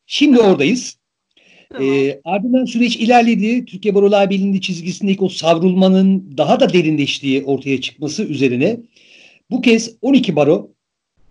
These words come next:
Speaker 1: e,
Speaker 2: Hı.
Speaker 1: Türkiye Barolar Birliği'ne başvurarak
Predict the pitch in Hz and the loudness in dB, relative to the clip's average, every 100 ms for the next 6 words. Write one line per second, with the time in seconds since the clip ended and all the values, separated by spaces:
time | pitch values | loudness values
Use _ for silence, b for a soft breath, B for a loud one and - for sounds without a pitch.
0 | _ - - - 123 127 123 123 113 190 | _ -20 -20 -16 -8 -6 -4 -6 -6 0
1 | 214 190 220 196 160 151 139 131 123 139 | 0 2 0 2 0 0 -4 -4 -2 -2
2 | 160 202 196 190 | -2 -2 -2 -2